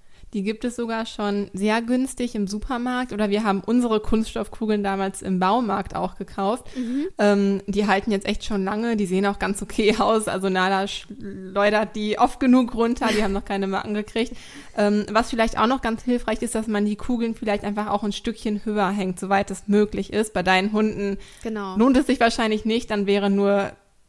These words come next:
Speaker 1: das oberste Drittel des Baumes bestückt, aber so bei kleineren Hunden die Kugeln vielleicht nicht bis ganz unten hin, sondern eher zur Krone hin nach oben aufhängen,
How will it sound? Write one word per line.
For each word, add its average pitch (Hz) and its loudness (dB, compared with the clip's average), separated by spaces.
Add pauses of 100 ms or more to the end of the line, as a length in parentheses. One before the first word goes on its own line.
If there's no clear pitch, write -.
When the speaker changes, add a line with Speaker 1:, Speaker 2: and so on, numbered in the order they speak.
(120)
Speaker 1:
das 202 0
oberste 240 4
Drittel 226 2
des 214 2
Baumes 220 4
bestückt, - -2 (340)
aber 208 4
so 208 0
bei 208 4
kleineren 220 -2
Hunden 220 2
die 202 -4
Kugeln 214 -2
vielleicht 196 -2
nicht 208 -4
bis - -6
ganz 190 0
unten 247 0
hin, 254 -2 (280)
sondern 202 2
eher 185 2
zur - -8
Krone 190 -4
hin 190 -2
nach 180 -6
oben 190 -4
aufhängen, 190 -8